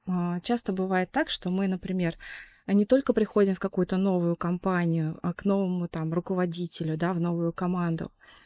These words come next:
А бывает такое, что, например, а, выходишь из декрета, <laughs> приходишь уже совершенно часто новую команду, да, компания могла за это время немного,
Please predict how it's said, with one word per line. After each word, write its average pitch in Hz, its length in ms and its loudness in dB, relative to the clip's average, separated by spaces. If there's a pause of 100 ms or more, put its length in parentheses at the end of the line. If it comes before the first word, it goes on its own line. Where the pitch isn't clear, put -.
(120)
А 170 60 0
бывает 240 320 6
такое, 185 280 -2
что, - 180 -4
например, 190 480 0 (440)
а, 180 420 2 (340)
выходишь 226 400 2
из 269 100 8
декрета, 185 560 4 (380)
<laughs> 453 880 0
приходишь 220 460 2
уже 240 160 8
совершенно 254 640 4 (160)
часто 233 460 2
новую 254 400 8
команду, 180 800 2
да, 208 400 2 (260)
компания 180 540 2
могла 175 300 0
за 170 120 0
это 175 180 -2
время 175 280 0
немного, 175 500 -2